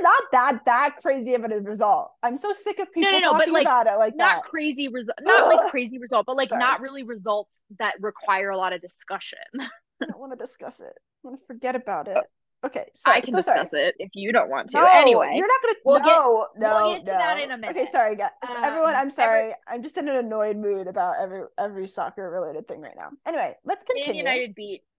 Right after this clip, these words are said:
Speaker 2: Man United beat Everton two nothing. Aston Villa beats Nottingham Forest, uh, two zero.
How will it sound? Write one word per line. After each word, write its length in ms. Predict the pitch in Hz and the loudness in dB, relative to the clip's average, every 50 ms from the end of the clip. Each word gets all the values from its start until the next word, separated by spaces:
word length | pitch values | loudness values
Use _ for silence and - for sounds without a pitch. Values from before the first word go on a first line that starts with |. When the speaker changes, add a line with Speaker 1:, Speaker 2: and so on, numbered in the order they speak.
| - | -14
Speaker 2:
Man 220 | 214 220 214 214 208 | -10 -10 -8 -8 -8
United 360 | 208 208 208 196 196 190 175 | -10 -8 -8 -8 -8 -10 -12
beat 160 | 190 165 - _ | -16 -18 -10 _
Everton 460 | - 262 254 277 - - 277 269 254 240 | -4 -2 -2 -2 -4 -4 -6 -6 -6 -8
two 180 | - - 220 | -12 -12 -8
nothing. 440 | 190 208 214 220 214 - 220 214 214 | -4 -2 -2 -2 -2 -4 -6 -6 -4
Aston 360 | - 180 190 196 - - 202 | -2 -2 -2 -4 -6 -8 -8
Villa 200 | 190 196 185 185 | -4 -4 -4 -4
beats 300 | 185 - 180 165 - - | -4 -8 -12 -16 -12 -10
Nottingham 380 | 196 175 170 170 175 175 175 180 _ | -8 -6 -6 -6 -8 -12 -14 -12 _
Forest, 480 | - 208 214 214 202 208 208 - - - - - | 0 2 4 4 4 4 2 -2 -10 -10 -4 -2
uh, 180 | 202 185 175 175 | 0 0 0 -2
two 240 | - - - 214 202 | -4 -8 -6 -6 -6
zero. 440 | 190 170 165 147 135 113 117 110 - | -6 -4 -4 -4 -2 -2 -4 -4 -6